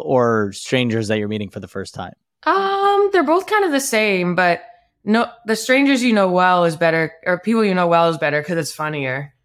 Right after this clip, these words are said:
Speaker 2: 'cause you guys can start laughing back and forth about what you're wearing and stuff like that.
Speaker 1: Okay, well, let's get into a little bit of, like, process. So if you, I, you said you wrote a little for Alec Baldwin's roast. You mentioned another person that I,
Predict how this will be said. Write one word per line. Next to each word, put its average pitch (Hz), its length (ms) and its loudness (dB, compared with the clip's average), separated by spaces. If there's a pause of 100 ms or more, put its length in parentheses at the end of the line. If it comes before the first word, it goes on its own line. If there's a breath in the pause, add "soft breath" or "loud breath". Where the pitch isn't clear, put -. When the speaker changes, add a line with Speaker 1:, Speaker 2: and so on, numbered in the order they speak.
(160)
Speaker 2:
'cause 185 140 -12
you 170 80 -4
guys 156 200 0
can 160 120 -10
start 151 240 -4
laughing 151 360 -6
back 143 240 -4
and 147 120 -14
forth 143 460 -8 (640 loud breath)
about 147 340 -6
what 156 140 -2
you're 147 100 -4
wearing 143 380 -4
and 147 80 -14
stuff 147 260 -12
like 139 160 -8
that. 139 260 -8 (140)
Speaker 1:
Okay, 131 220 -2
well, 131 160 0
let's 160 200 0
get 214 140 2
into 175 240 2
a - 20 6
little 143 220 2
bit 135 160 4
of, 120 160 0
like, 113 260 -2
process. - 540 -2
So 123 240 4
if 131 320 -2
you, 143 560 4 (200)
I, 131 260 0
you 147 240 0
said 139 200 0
you 135 100 4
wrote 127 200 4
a 127 40 4
little 117 220 2
for 113 200 2
Alec 107 260 2
Baldwin's 123 420 2
roast. 113 460 0
You 120 160 0
mentioned 113 400 2
another 107 400 2
person 107 380 -4
that 101 120 0
I, 95 260 -4